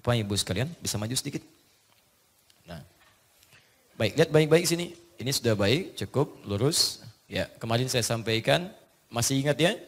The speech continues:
Ketika akan ruku, lihat baik-baik, jangan langsung berdoa. Ingat, saya pernah sampaikan kemarin, tidak langsung berdoa. Tapi benarkan dulu posisi ruku yang baik itu, supaya sesuai dengan ketentuan yang Nabi tunjukkan.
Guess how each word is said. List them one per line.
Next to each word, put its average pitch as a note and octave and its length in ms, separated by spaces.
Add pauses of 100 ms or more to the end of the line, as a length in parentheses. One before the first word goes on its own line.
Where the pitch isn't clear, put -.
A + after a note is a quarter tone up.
(140)
Ketika B2 400
akan A#2+ 320
ruku, D3 560
lihat A#2+ 240
baik-baik, B2 480 (320)
jangan C3 400
langsung B2+ 320
berdoa. A2+ 400 (960)
Ingat, A2 240 (160)
saya - 240
pernah B2 160
sampaikan A#2 400
kemarin, A#2 400
tidak B2 400
langsung B2+ 400
berdoa. G#2+ 240
Tapi C#3 320
benarkan C3+ 400
dulu B2 160
posisi C3 640 (320)
ruku C3+ 320
yang A#2+ 240
baik A2+ 240
itu, G3 400
supaya B2 400
sesuai B2+ 320
dengan A#2 240
ketentuan A#2+ 400
yang A2+ 80
Nabi A2+ 240
tunjukkan. G#2+ 480